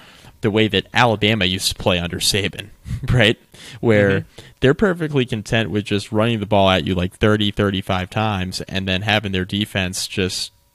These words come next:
Speaker 1: kinda sit o-, sit over on the sideline, rest up, and then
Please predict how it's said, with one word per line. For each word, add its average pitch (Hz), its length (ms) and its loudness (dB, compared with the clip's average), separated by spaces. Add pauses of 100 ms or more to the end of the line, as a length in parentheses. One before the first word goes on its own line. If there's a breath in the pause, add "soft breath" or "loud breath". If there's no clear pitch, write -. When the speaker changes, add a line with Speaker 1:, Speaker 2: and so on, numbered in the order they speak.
(580)
Speaker 1:
kinda 104 400 2 (260)
sit 120 360 -2
o-, 123 180 4
sit - 200 2
over 131 200 4
on 123 60 0
the 110 80 -2
sideline, 117 520 0
rest 113 340 0
up, 117 280 2
and 95 120 -6
then 90 140 -4